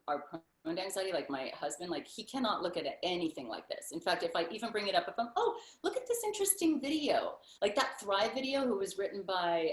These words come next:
um, the Procter and Gamble guy, you know, and, and even he's like, "Look, you know, I, my family owns Procter and Gamble, and I'm telling you, like, this is what's going on,"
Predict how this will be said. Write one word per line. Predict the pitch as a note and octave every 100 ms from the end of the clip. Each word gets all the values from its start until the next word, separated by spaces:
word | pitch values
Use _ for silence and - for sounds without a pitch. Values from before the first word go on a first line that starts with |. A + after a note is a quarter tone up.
| -
um, | E3+ D#3 C#3 C3+ - -
the | E3+
Procter | - F#3+ -
and | F3+ E3
Gamble | D#3 F3+ G#3+
guy, | A#3 A#3+ B3+ C4 _ _ _ -
you | G3
know, | F3
and, | D#3
and | G3+
even | G3 G#3 G3 F3+
he's | G3 G#3 A#3 A#3
like, | A3 F#3+ E3+ F#3
"Look, | A3+ A3+ -
you | G3
know, | F#3 F3 E3 -
I, | E3+ - F3
my | F#3 F3+
family | - G3+ G#3 G#3 F#3
owns | F3+ F#3+ F#3 -
Procter | - G#3 G#3 E3+
and |
Gamble, | F3+ F#3
and | F3 E3+
I'm | D#3+
telling | D#3+ G3+ A3 A#3+ F#3+
you, | D3 C3+ C#3 E3+ - _ _ _ -
like, | F3+ D#3+ D#3 - F3 F3+
this | G#3+ A#3
is | G#3+ -
what's | F#3+ -
going | F#3 E3+ D#3+ D#3+
on," | G3+ G3+ D#3+